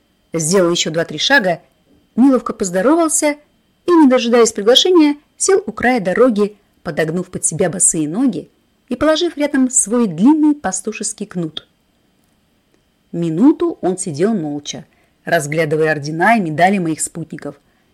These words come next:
и не очень внимательно прислушиваясь к их разговорам. Потом вдруг тяжело вздохнул, покраснел и сказал: «Я извиняюсь, товарищи военные, можно вопросик задать?» «Какой вопросик?»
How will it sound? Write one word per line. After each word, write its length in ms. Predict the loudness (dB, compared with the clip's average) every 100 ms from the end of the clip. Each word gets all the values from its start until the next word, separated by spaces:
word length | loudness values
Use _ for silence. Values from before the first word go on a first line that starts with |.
| _ _
и 100 | 2
не 160 | 4 4
очень 220 | 2 2
внимательно 440 | 4 4 2 -2
прислушиваясь 560 | -2 -4 -4 -4 -2 -2
к 60 | -4
их 120 | -4
разговорам. 540 | -2 0 -2 -4 -12 _ _ _ _ _ _ _ _ _ -8
Потом 360 | -4 0 0
вдруг 240 | 0 -2 -4
тяжело 300 | -6 -4 -4
вздохнул, 640 | -6 -10 0 4 6 4 -2 _ _ _ _ _ _ _
покраснел 560 | -10 -4 -2 2 4 4
и 120 | 2
сказал: 520 | -2 -2 0 -2 -6 -12 _ _ _ _ _ _ _ _ _ _ _
«Я 220 | 2 4
извиняюсь, 520 | 6 6 6 6 4 2
товарищи 360 | 2 2 2
военные, 460 | 2 2 0 -4 -8 _ _ _
можно 320 | 4 4 4
вопросик 360 | 0 -2 -4 -2
задать?» 340 | 0 0 -2 _ _ _ _ _ _ _ _ _ _ _ _
«Какой 280 | 0 2 2
вопросик?» 500 | 0 -2 -10 -10 -14